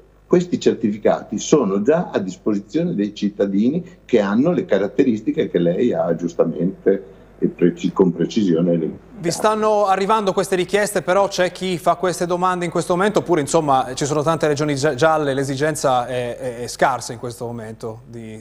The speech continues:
Speaker 1: Per ora non c'è arrivata nessuna richiesta, ma ovviamente con l'avvicinarsi dell'estate molti vorranno spostarsi,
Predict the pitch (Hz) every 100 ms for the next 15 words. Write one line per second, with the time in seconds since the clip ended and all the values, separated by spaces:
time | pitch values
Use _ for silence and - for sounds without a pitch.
0 | - 123 110 127 165 135 107 107 - 113
1 | 107 107 110 120 - 104 92 92 98 -
2 | 107 104 101 95 - 101 92 - 82 85
3 | 92 120 113 120 131 175 233 - 104 95
4 | 95 95 101 101 - 95 92 92 - 165
5 | 170 95 95 98 - 87 87 92 92 -
6 | - 95 - 147 156 - -